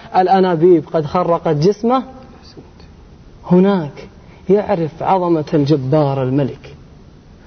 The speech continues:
هناك يومين تجد كل العائلة، كل الأهل مستائين، حزن في البيت،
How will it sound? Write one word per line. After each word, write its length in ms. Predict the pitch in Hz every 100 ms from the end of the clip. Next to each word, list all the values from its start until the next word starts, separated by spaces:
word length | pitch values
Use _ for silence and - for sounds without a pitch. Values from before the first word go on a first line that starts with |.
| - -
هناك 460 | 196 226 269 -
يومين 640 | 220 247 226 214 160 135 143 - - - - -
تجد 280 | 233 226 196
كل 320 | - 320 320
العائلة، 600 | 294 233 240 233 196 165 127 - - - - - -
كل 220 | 320 311
الأهل 440 | 269 277 247 226
مستائين، 720 | 240 254 262 247 240 254 202
حزن 420 | 180 277 220 254 202
في 80 |
البيت، 420 | 220 196 233 220